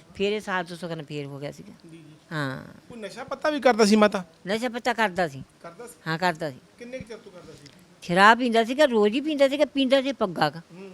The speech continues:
Speaker 1: ਤੇ ਹੁਣ ਵਾਲੀ ਪੀਣ ਲੱਗ ਗਿਆ ਸੀ।
Speaker 2: ਹੂੰ।
Speaker 1: ਹਾਂ।
Speaker 2: ਜੀ। ਜਿਵੇਂ ਨਸ਼ਾ ਪੱਤਾ ਕਰਦਾ ਸੀ, ਤੁਸੀਂ ਕਹਿੰਦੇ ਵੀ ਉਹਦੇ ਦਿਮਾਗ ਚੱਕਿਆ ਰਹਿੰਦਾ ਸੀ,
Speaker 1: ਹਾਂ।
Speaker 2: ਜਿਵੇਂ ਤੁਹਾਡੇ ਕੋਲੇ ਅਸਲਾ ਪਿਆ ਸੀ,
Speaker 1: ਹਾਂ।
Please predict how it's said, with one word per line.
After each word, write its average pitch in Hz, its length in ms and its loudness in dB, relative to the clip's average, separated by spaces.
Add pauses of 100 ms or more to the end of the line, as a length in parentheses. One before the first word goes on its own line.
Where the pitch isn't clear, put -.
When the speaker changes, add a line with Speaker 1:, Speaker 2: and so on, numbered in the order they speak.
(440)
Speaker 1:
ਤੇ 262 60 4
ਹੁਣ 214 240 2
ਵਾਲੀ 247 220 4
ਪੀਣ 254 220 0
ਲੱਗ 165 160 0
ਗਿਆ 139 140 -8
ਸੀ। - 100 -18 (160)
Speaker 2:
ਹੂੰ। 180 160 -18 (320)
Speaker 1:
ਹਾਂ। 147 160 -10 (720)
Speaker 2:
ਜੀ। 175 160 -20 (500)
ਜਿਵੇਂ 233 220 -10
ਨਸ਼ਾ 226 280 -8
ਪੱਤਾ 226 280 -4
ਕਰਦਾ 208 320 0
ਸੀ, 202 100 4
ਤੁਸੀਂ 190 220 0
ਕਹਿੰਦੇ 208 260 0
ਵੀ 208 100 2
ਉਹਦੇ 208 120 6
ਦਿਮਾਗ 170 280 6
ਚੱਕਿਆ 180 300 2
ਰਹਿੰਦਾ 196 280 4
ਸੀ, 175 240 0 (120)
Speaker 1:
ਹਾਂ। 143 80 -14 (160)
Speaker 2:
ਜਿਵੇਂ 180 200 4
ਤੁਹਾਡੇ 180 280 4
ਕੋਲੇ 190 220 2
ਅਸਲਾ 180 240 4
ਪਿਆ 156 220 6
ਸੀ, 143 280 -4
Speaker 1:
ਹਾਂ। 170 180 -14